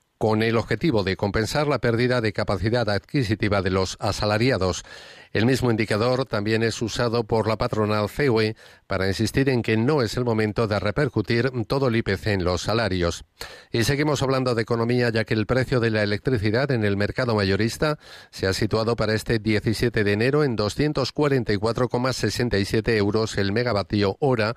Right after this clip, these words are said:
lo que supone un aumento del quince por ciento respecto al valor fijado para este domingo, en el que será su valor más alto del año. Tras esta subida, el precio de la luz casi cuadruplica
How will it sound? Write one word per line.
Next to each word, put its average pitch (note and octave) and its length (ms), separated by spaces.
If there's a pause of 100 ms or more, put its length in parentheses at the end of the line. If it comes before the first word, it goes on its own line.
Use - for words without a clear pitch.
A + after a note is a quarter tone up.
(420)
lo A2 200
que D#3 120
supone C3+ 380
un A#2+ 80
aumento A#2 400
del F#2+ 180
quince A2+ 300
por A2 160
ciento A#2 320
respecto A2 420
al A2+ 100
valor G#2+ 340
fijado G#2 420
para G2 220
este F#2+ 180
domingo, G#2 500 (360)
en F#2 160
el F#2+ 120
que G#2+ 140
será G#2+ 260
su A2+ 140
valor G#2 440
más G2+ 260
alto G2+ 320
del G2 160
año. F#2+ 340 (300)
Tras G#2 320
esta A2 320
subida, A#2+ 400
el C3 140
precio G#2+ 360
de F#2+ 80
la F#2 120
luz B2+ 260
casi A2 360
cuadruplica G#2 600